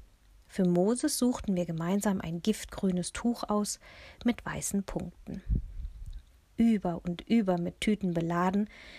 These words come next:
verließen wir das Kaufhaus. „Jetzt ist aber erstmal Schluss mit Geld ausgeben. Jetzt wird wieder gespart“,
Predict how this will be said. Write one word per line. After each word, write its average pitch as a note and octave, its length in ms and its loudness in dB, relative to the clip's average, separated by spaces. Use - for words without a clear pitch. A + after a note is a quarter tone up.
verließen A#3+ 540 2
wir E3+ 100 2
das F3+ 180 -2
Kaufhaus. - 720 -6
„Jetzt F3+ 360 4
ist - 160 -2
aber - 200 -4
erstmal - 400 -6
Schluss G3+ 320 2
mit F3+ 160 -4
Geld - 260 0
ausgeben. F3 460 -2
Jetzt G#3 380 4
wird - 180 0
wieder E3+ 220 0
gespart“, - 640 -2